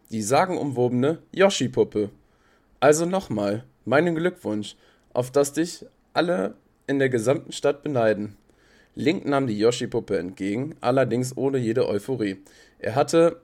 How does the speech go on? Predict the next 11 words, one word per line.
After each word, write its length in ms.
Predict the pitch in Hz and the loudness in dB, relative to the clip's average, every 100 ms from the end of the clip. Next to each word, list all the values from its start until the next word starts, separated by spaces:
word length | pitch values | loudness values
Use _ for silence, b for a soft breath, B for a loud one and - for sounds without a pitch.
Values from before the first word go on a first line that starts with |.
| - | -4
auf 200 | 127 131 | -2 -2
etwas 320 | 131 123 123 | -2 -2 0
wirklich 360 | 143 - 127 - | -2 -2 -6 -6
Cooles 400 | - 196 104 - | -6 -2 -2 0
gehofft. 360 | 104 98 - - b b b | 0 0 -6 -18 b b b
Einen 280 | 123 127 127 | -2 0 0
Köcher 320 | 196 190 113 | -4 -2 -2
vielleicht, 520 | - 101 104 101 - _ _ _ - | -2 -2 0 -2 -6 _ _ _ 0
einen 320 | 131 131 135 | 2 2 0
Eisstab 480 | 190 - 95 101 - b b - | -2 -2 -4 -4 -8 b b -2
oder 500 | 139 165 165 170 | 2 6 6 4